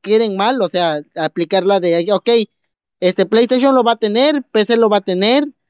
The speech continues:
Stadia lo va a tener, los demás lo van a tener, vaya el juego, pero para Game Pass llega día uno,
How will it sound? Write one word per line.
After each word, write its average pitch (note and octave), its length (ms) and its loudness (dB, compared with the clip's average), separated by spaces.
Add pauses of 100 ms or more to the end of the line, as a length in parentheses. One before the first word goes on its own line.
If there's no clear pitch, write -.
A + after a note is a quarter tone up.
(400)
Stadia A3+ 340 2
lo A3 100 2
va G#3+ 80 2
a G3+ 40 -12
tener, G#3+ 360 -2
los A3 140 -2
demás G3 240 0
lo A#3+ 60 0
van A#3 140 0
a G#3+ 40 -2
tener, G3 320 0
vaya A3+ 200 2
el G3+ 80 -2
juego, G#3+ 340 -6 (420)
pero A#3 240 2
para G3 200 0
Game A#3 180 2
Pass C#4 180 0
llega B3+ 220 2
día B3+ 180 2
uno, A#3+ 340 0